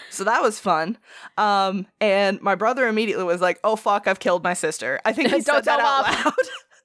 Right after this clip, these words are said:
Speaker 1: <laughs> He
Speaker 2: Don't
Speaker 1: said
Speaker 2: tell
Speaker 1: that out
Speaker 2: Mom.
Speaker 1: loud. And, like,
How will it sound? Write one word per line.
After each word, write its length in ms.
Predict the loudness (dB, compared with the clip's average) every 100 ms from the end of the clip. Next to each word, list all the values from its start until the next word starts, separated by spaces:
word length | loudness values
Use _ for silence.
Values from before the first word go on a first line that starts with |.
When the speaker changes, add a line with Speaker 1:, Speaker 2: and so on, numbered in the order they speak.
| _
Speaker 1:
<laughs> 200 | -12 -8 -4
He 80 |
Speaker 2:
Don't 140 | 0 0
Speaker 1:
said 80 | 2
Speaker 2:
tell 140 | 2
Speaker 1:
that 20 | 2
out 180 | 2 2
Speaker 2:
Mom. 80 | 2
Speaker 1:
loud. 120 | 0 -10 -20 -6
And, 180 | -2 0
like, 300 | 0 0 -2